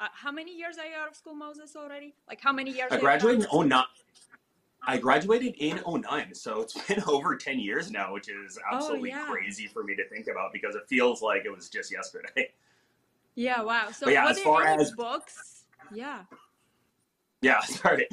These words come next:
Speaker 2: Uh, as far as books are concerned, uh, for, I was really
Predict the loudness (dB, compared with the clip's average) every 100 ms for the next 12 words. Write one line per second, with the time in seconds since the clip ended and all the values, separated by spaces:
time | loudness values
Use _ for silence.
0 | -2 0 2 2 2 -2 -4 -2 -2 -2
1 | -4 -4 -6 -8 -12 -10 -10 -10 -10 -10
2 | -10 -16 -20 -10 -6 -6 -6 -14 -10 0
3 | 4 6 4 0 -10 -8 -10 -12 -6 -4
4 | -4 -4 -4 -4 -4 -6 -10 -10